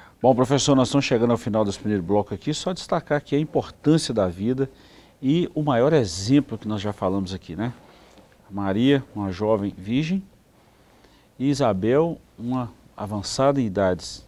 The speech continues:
e estéril, né? E as duas ficaram grávidas e a saudação ali,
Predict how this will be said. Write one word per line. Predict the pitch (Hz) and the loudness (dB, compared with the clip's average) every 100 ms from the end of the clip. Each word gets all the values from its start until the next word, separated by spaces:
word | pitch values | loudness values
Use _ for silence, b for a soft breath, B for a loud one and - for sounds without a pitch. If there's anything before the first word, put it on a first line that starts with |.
| _ | _
e | 104 | -6
estéril, | 143 - 113 101 87 - _ _ _ - | -6 -2 2 2 0 -6 _ _ _ -10
né? | 101 113 B B B B | -8 -8 B B B B
E | 110 | 2
as | 113 92 | 2 0
duas | 113 156 160 - | 0 2 0 -4
ficaram | - 143 - 110 117 | -12 -10 -4 -2 0
grávidas | 107 123 160 170 170 - - | 2 4 2 0 -8 -10 -6
e | |
a | 117 | -4
saudação | 113 123 131 104 - 127 117 | -4 -4 -2 -2 -2 -4 -2
ali, | 104 113 135 | -2 -2 -2